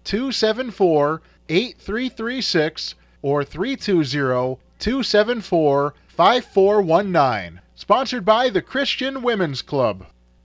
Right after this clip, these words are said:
The Buffalo Chamber of Commerce presents the fourth annual Kites on Ice Festival on Saturday, February twelfth, from eleven to three P M on frozen Lake Buffalo and in downtown Buffalo. Bring the kids, bring an appetite,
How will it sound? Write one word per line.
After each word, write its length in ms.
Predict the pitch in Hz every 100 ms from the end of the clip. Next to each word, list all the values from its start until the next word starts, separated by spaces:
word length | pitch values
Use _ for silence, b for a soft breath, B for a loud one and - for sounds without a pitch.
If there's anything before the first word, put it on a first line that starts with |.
| _
The 80 | 110
Buffalo 520 | 107 190 214 226 233
Chamber 460 | 214 214 240 240 247
of 120 | -
Commerce 480 | 214 196 165 185 190
presents 500 | - 147 143 185 -
the 140 | 139
fourth 400 | 117 202 269 262
annual 480 | 233 175 165 165 170
Kites 400 | - 160 226 -
on 160 | 254 226
Ice 260 | 208 220
Festival 680 | - 175 139 - 127 131 165 _ b b
on 240 | - 117 120
Saturday, 640 | - 208 254 233 220 233
February 640 | - 233 226 226 208 202
twelfth, 420 | 185 175 160 170 -
from 240 | - 135
eleven 500 | 110 123 180 240 247
to 80 | 247
three 280 | - 220 208
P 280 | - 208
M 280 | 160 147 156 - b b b
on 220 | 107 113
frozen 480 | - 147 151 160 151
Lake 240 | 156 -
Buffalo 640 | 165 208 185 160 165 208 - b b
and 280 | 175 247 226
in 200 | 233 175
downtown 640 | 175 220 196 202 233 226
Buffalo. 600 | 139 - 123 107 98 90 _ _ -
Bring 220 | 175 240
the 80 | 220
kids, 520 | - 220 277 196 139 -
bring 260 | 135 202
an 80 | 196
appetite, 680 | 170 240 202 - 180 208